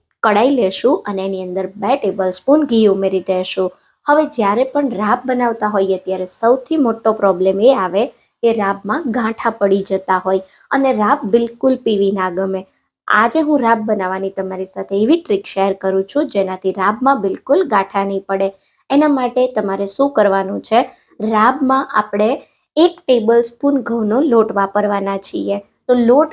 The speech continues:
કરતાં ડબલ તમારે ઘી લેવાનું. બે ટેબલ સ્પૂન ઘી ગરમ કરવાનું, એની સાથે એક ટેબલ સ્પૂન ઘઉંનો લોટ ઉમેરીશું. અચ્છા, અહીંયા તમે ઘઉંના લોટની જગ્યાએ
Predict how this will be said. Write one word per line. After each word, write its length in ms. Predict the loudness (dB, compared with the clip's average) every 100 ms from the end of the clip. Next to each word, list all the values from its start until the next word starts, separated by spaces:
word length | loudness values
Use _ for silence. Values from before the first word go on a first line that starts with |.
| -6
કરતાં 460 | -8 -4 -6 -4
ડબલ 320 | -4 -2 0 -2
તમારે 440 | -2 -6 -4 -4
ઘી 320 | -6 -4 -2 0
લેવાનું. 580 | 0 0 -2 -4 -8 0
બે 140 | 0
ટેબલ 300 | 2 2 2
સ્પૂન 280 | 2 0 -2 -2
ઘી 220 | -2 0
ગરમ 280 | 0 0 -4
કરવાનું, 580 | -8 -4 -4 -2 -4 -4 _ _
એની 200 | -6 -4
સાથે 380 | -4 -4 -4 0 0 0
એક 180 | -2 -2 -8
ટેબલ 280 | -6 -4
સ્પૂન 300 | -6 -2 0
ઘઉંનો 380 | 2 0 0 2
લોટ 300 | 2 4 2 0
ઉમેરીશું. 680 | -2 -2 -2 -2 -2 -4 -4 _ _ _
અચ્છા, 320 | -2 -2 -4 -6
અહીંયા 260 | -4 0 0
તમે 280 | 0 0 -2
ઘઉંના 420 | -2 0 0 2
લોટની 420 | 2 0 -2 -4
જગ્યાએ 440 | -2 -2 2 0